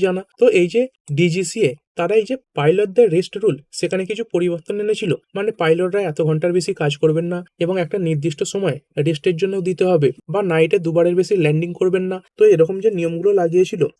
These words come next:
এরপরে কিন্তু এই যে ইন্ডিগো এদের যে পাইলট সেখানে শর্টেজ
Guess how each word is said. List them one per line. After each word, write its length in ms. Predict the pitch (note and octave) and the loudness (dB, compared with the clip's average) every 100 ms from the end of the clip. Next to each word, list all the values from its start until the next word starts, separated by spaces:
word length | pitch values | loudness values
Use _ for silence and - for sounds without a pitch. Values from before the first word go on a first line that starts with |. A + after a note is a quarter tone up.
| - G3+ | 2 4
এরপরে 320 | G#3+ G3 F3 F3 | 4 4 2 0
কিন্তু 240 | F3+ G3 A#3 _ - | -4 -2 -6 _ -2
এই 80 | E3+ | 0
যে 60 | G3+ F#3+ | 0 -2
ইন্ডিগো 300 | F3 F3 G3 D#3 | -4 -2 2 2
এদের 160 | E3 E3 | 2 0
যে 40 | G#3+ - | -2 0
পাইলট 300 | E3 F#3 D#3 - | 0 0 0 -2
সেখানে 220 | F3 F#3+ - | -4 -4 -4
শর্টেজ 280 | D3+ F#3 | -2 0